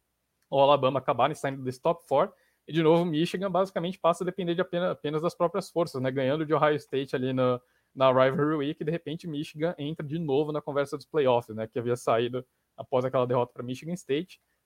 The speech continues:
Então é outro confronto pra gente ficar de olho. São dois confrontos interessantíssimos aí na Big Ten e que podem bagunçar bastante a ordem dos playoffs. E como você havia destacado, Oklahoma tem um confronto dificílimo aí, né?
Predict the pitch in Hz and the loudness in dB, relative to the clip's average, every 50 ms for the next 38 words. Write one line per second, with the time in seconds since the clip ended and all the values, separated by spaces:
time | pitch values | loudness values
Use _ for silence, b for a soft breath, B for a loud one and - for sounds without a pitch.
0 | _ - 135 127 - 139 147 151 143 147 156 - _ - 175 160 - 160 156 - | _ -14 -10 -2 0 2 4 4 4 2 0 -4 _ -6 -4 -2 -2 -2 -2 -2
1 | - 156 156 - - - 151 151 151 175 156 131 123 117 113 - 131 123 123 131 | -4 -6 -6 -6 -4 -2 -2 0 2 2 4 4 4 2 0 -4 -4 -4 -4 -4
2 | - - 135 - - 135 139 131 - 151 131 135 131 151 - - 180 165 - 139 | -4 -8 -12 -8 -8 -8 -8 -8 -10 -12 -8 -6 -8 -8 -6 -6 -8 -6 -4 -4
3 | 135 143 - 156 131 131 127 127 131 139 127 123 131 131 135 131 - 113 120 143 | -6 -6 -6 -6 -4 -2 -2 -2 -2 -4 -4 -4 -6 -6 -8 -10 -8 -8 -6 -6
4 | 165 _ _ _ _ _ _ - 131 127 - 131 - - 123 131 147 135 139 135 | -8 _ _ _ _ _ _ -12 -12 -12 -10 -6 0 2 2 4 4 2 0 0
5 | 135 139 127 - 135 127 139 135 - - 127 127 127 - 139 123 123 123 123 120 | 0 -2 -4 -2 -2 0 0 -2 -2 -4 -6 -4 -2 -2 0 2 2 0 -2 -4
6 | 120 123 - - 196 170 - - 151 170 - - 226 - _ _ _ _ _ _ | -10 -10 -8 -2 0 2 4 4 4 2 0 -6 -18 -20 _ _ _ _ _ _
7 | _ - 151 - 175 175 185 190 190 196 175 190 190 - - - 180 - - 156 | _ -6 -2 0 2 2 4 2 2 4 2 2 0 -2 2 0 2 6 6 6
8 | 180 180 190 190 - 220 185 151 151 180 185 - 170 170 - 185 160 - 160 175 | 6 6 2 0 2 2 4 4 2 0 -2 -4 -6 -6 -4 -4 -4 -2 -2 -4
9 | 175 165 156 175 - - 196 - - 160 170 165 151 135 131 131 123 120 | -4 -4 -10 -10 -8 -8 -8 -6 -2 -2 -2 0 0 0 0 2 0 -2